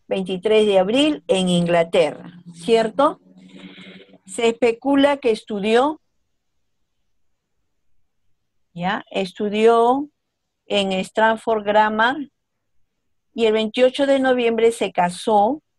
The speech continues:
con Anne, quien era ocho años mayor que él, y de ahí tuvo tres hijos, ¿cierto? En mil quinientos noventa y cuatro, Shakespeare pasó a formar parte de la compañía Los Lord de la reina Isabel.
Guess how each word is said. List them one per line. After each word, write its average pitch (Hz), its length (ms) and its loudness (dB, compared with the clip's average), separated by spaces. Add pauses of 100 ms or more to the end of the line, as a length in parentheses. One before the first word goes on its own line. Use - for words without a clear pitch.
con 202 260 -8 (140)
Anne, 202 560 -4 (320)
quien 226 200 -4
era 208 600 0
ocho 214 260 -2
años 208 220 -6
mayor 185 380 0
que 240 280 4
él, 285 220 -2
y 269 140 -4
de 262 100 0
ahí 214 280 2
tuvo 226 420 0 (240)
tres 208 460 0 (120)
hijos, - 840 -6 (1120)
¿cierto? 226 520 -2 (680)
En 214 220 -2
mil 262 200 2
quinientos 240 540 -2
noventa 185 500 -2
y 180 120 -4
cuatro, 247 560 -2 (580)
Shakespeare 226 540 -4
pasó 190 420 0
a 220 120 4
formar 208 400 -4
parte 220 260 0
de 220 100 0
la 202 160 0
compañía 185 600 -2
Los 180 240 0
Lord 185 500 2
de 180 260 -8
la 170 160 -2
reina 185 380 -4
Isabel. 151 580 -4